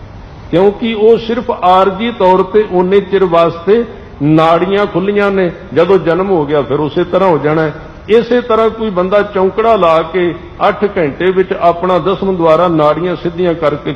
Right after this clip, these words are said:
ਖੋਲ੍ਹ ਲਏਗਾ, ਪਰ ਜਦੋਂ ਉੱਠੇਗਾ ਉਹਦਾ ਸੁਭਾਅ ਫਿਰ ਉਸ ਤਰ੍ਹਾਂ ਹੀ ਚਿੜਚਿੜਾ, ਉਸੇ ਤਰ੍ਹਾਂ ਕ੍ਰੋਧੀ ਰਹੇਗਾ।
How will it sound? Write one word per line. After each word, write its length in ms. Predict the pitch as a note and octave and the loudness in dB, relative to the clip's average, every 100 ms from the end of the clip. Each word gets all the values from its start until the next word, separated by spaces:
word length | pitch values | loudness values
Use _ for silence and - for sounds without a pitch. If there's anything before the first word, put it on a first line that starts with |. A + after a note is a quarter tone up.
| - | -2
ਖੋਲ੍ਹ 280 | E3 F#3 F3+ | 0 2 0
ਲਏਗਾ, 320 | D#3+ C#3+ B2 - - | 2 0 -2 -8 -6
ਪਰ 120 | D#3 D3+ | -2 0
ਜਦੋਂ 260 | D#3+ F3 F3 | 0 -2 -2
ਉੱਠੇਗਾ 680 | G3+ - B3 G#3+ D3+ A#2 - - | -4 0 0 2 2 0 -6 -4
ਉਹਦਾ 220 | F#3 F#3+ | 2 2
ਸੁਭਾਅ 400 | - E3 C3+ D3 | 0 0 2 2
ਫਿਰ 200 | B2+ D#3+ | 0 0
ਉਸ 120 | E3+ | 0
ਤਰ੍ਹਾਂ 180 | G3 F#3 | 0 0
ਹੀ 40 | |
ਚਿੜਚਿੜਾ, 760 | F3+ E3 D#3 F3 E3 D3 - - | 0 -2 -2 2 2 2 -2 -6
ਉਸੇ 280 | D3+ D3 D#3+ | -4 -2 -2
ਤਰ੍ਹਾਂ 260 | D#3 D3 C#3+ | 0 0 0
ਕ੍ਰੋਧੀ 400 | D#3+ E3+ D#3+ B2 | 0 0 0 0
ਰਹੇਗਾ। 380 | B2+ B2+ A#2+ | 0 2 0